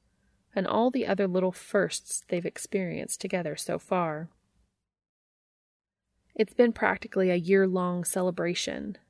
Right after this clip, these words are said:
the happiest year of Dean's life to date, culminating in last night's anniversary of the day Dean moved in with Castiel.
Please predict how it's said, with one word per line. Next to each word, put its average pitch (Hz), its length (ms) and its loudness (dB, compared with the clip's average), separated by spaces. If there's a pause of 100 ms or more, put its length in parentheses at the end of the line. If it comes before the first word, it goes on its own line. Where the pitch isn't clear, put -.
(220)
the 202 60 -4
happiest 185 680 -2
year 180 220 2
of 160 120 -6
Dean's 175 300 -2
life 170 320 -4
to - 100 -10
date, 170 460 -2 (640)
culminating 175 720 0
in - 160 -2
last 185 420 0
night's 185 360 -2
anniversary 185 920 -2 (340)
of 185 120 -2
the 190 80 2
day 190 300 4
Dean 175 520 -2
moved 190 320 0
in 180 320 0
with 170 140 -8
Castiel. 170 800 -4